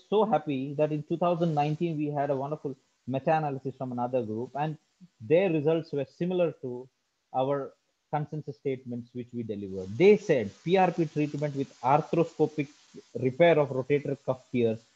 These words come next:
decreases the re-tear rate and improves the clinical outcomes. So from the complete tear, let's go to tendinopathy.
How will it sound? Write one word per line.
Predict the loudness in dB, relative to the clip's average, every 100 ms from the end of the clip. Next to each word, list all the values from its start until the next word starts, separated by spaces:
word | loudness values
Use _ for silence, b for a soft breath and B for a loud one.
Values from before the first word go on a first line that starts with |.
| _ _ -12 -2
decreases | -2 0 2 4 4 2
the | 2
re-tear | 2 2 0 0 2 2 2
rate | 2 0 -4 _ _ -4
and | -4 0
improves | -2 -2 0 0
the | 0
clinical | -2 -4 -2 -4 -6
outcomes. | -8 -10 -16 -20 _ _ _ _ _ _ _ _ _ _ -2
So | 0 0 -4 _ _ _ _
from | 2 4
the | 2
complete | 2 0 2 2 2
tear, | 2
let's | 2 2
go | 0
to | -2
tendinopathy. | -2 -2 -2 -4 -12 -18